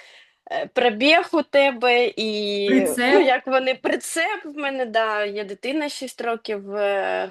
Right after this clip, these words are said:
Speaker 1: хлопчик. І, і ти там себе почуваєш вже якоюсь використаною і,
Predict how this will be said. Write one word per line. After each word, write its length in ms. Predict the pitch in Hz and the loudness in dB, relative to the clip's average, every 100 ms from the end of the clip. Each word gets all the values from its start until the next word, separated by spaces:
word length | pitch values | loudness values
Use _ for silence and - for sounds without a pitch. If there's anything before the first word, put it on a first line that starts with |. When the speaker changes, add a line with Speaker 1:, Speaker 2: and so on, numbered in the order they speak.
| - | -4
Speaker 1:
хлопчик. 500 | 202 190 - 180 - - - - - - _ | -4 -4 -6 -8 -12 -18 -18 -18 -20 -20 _
І, 380 | 233 247 247 233 - - - | 0 4 6 6 4 0 -4
і 120 | 247 | -4
ти 240 | 226 330 381 - | 0 0 2 4
там 200 | 302 330 | 2 0
себе 380 | - 262 233 | -2 0 2
почуваєш 720 | 302 262 247 262 226 302 320 262 | 2 -2 -4 -6 0 2 2 0
вже 360 | 214 202 269 | -8 -4 -2
якоюсь 640 | 262 226 - 277 233 220 214 | -2 -4 -4 -4 -4 -10 -10
використаною 1400 | 196 311 - 247 226 - - 214 208 208 202 196 196 - | -2 -2 0 -2 -2 -6 -6 -4 -2 -2 0 -2 -4 -6
і, 420 | 208 202 202 190 | -6 -4 0 4